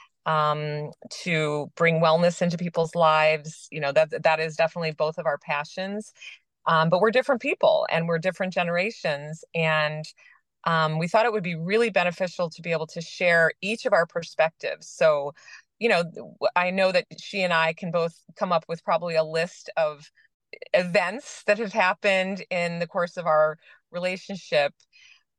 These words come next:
And it'll be really fun and interesting to offer to you listeners Hannah's point of view from that experience and my point of view. Um, and how by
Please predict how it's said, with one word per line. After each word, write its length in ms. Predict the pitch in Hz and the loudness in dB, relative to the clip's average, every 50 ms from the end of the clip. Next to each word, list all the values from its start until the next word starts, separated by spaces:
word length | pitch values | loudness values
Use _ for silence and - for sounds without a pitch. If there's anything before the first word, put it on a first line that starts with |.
| _ _ _ - | _ _ _ -4
And 480 | 175 170 160 156 156 151 151 151 - 160 165 _ _ _ _ - | -2 0 0 0 0 0 -2 -6 -10 -16 -20 _ _ _ _ -6
it'll 220 | 170 170 170 175 | -2 -2 -2 -2
be 160 | 160 185 180 | -2 -4 -8
really 440 | 165 165 190 175 175 170 165 165 160 - | -4 -2 0 0 0 0 -2 -4 -6 -10
fun 520 | - - - 202 190 190 180 170 170 175 | -6 0 2 2 4 4 2 2 0 0
and 160 | 175 175 165 | -2 -2 -2
interesting 540 | 170 170 175 175 - 190 - - - 180 170 165 | -2 -4 -4 -6 -8 -12 -12 -8 -4 -4 -4 -4
to 100 | 180 - | -2 0
offer 320 | 170 170 165 - - 165 165 | 0 0 0 -2 -4 -8 -8
to 200 | - - - 170 | -8 -12 -18 -12
you 260 | 156 175 202 220 226 | -8 -6 -4 -4 0
listeners 760 | 190 175 170 - - - 160 151 151 151 151 151 151 - - - - - _ _ _ - | 0 0 0 0 -2 -2 0 0 2 2 0 0 -2 -6 -12 -20 -20 -20 _ _ _ -4
Hannah's 280 | 240 254 302 320 - | 0 2 2 2 2
point 260 | - - - 185 160 | 0 0 0 0 2
of 100 | 160 156 | 0 -2
view 380 | 147 156 156 151 143 139 143 151 - | -4 -8 -8 -8 -6 -6 -8 -8 -8
from 360 | - - 170 156 151 151 151 | -2 2 2 2 2 2 0
that 240 | 151 151 139 165 - - | 2 2 2 2 0 -4
experience 880 | 165 - - - - 170 151 143 135 139 139 143 165 220 277 - - - - _ | -8 -12 -14 -12 -8 -4 -4 -2 -2 -2 0 0 -2 -2 -4 -8 -14 -20 -8 _
and 360 | 185 170 165 160 160 165 165 | -2 0 0 0 0 -2 -2
my 180 | 190 214 247 285 - | 0 0 0 0 0
point 200 | _ 190 151 131 | _ -2 -2 -2
of 100 | 127 - | -4 -8
view. 260 | - - - - - - - - - - - - - _ _ _ - | -10 -10 -10 -10 -10 -12 -16 -20 -20 -20 -20 -20 -20 _ _ _ 0
Um, 460 | 175 165 160 156 151 147 147 143 143 - - | 2 2 4 4 2 2 0 -2 -4 -4 -2
and 180 | 175 160 160 160 | -2 0 0 -2
how 800 | - - 185 175 170 165 165 160 160 160 156 151 151 156 156 160 - _ _ _ _ _ _ _ _ _ _ _ - | -2 -2 0 2 4 4 6 6 6 6 6 4 2 0 -4 -6 -10 _ _ _ _ _ _ _ _ _ _ _ -12
by 540 | 170 160 185 175 165 160 160 160 156 156 - | -2 2 2 4 4 6 4 4 4 2 -2